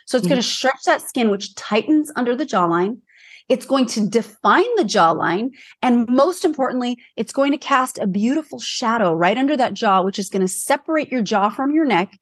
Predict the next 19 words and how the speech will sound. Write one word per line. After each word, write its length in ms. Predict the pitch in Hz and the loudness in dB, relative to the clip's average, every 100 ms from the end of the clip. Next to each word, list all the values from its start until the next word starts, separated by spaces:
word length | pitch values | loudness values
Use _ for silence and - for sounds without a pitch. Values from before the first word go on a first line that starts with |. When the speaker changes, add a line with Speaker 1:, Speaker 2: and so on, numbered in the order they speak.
| - - _ 247 | -20 -20 _ 2
Speaker 1:
and 220 | 233 233 | 4 6
make 240 | 247 262 | 4 0
you 80 | 302 | -2
look 180 | 269 254 | -2 -2
more 140 | 240 | -4
sculpted 640 | 226 - 226 202 208 208 185 | -6 -4 -2 -2 -2 0 2
in 120 | 180 | 2
the 60 | |
face. 560 | 175 151 143 147 - - _ 370 | 0 -4 -6 -10 -16 -18 _ -4
Speaker 2:
Hmm. 180 | 392 156 - | -4 -4 -2
Speaker 1:
So 140 | 277 - 349 | -2 0 0
instantly, 380 | 349 392 320 311 | 0 0 2 0
it's 100 | 320 | 0
gonna 160 | 269 | 0
make 160 | 254 240 | 0 0
your 80 | 233 | -2
face 220 | 196 190 | -2 -2
look 120 | 190 | -2
better, 320 | 170 - - | -2 -4 -8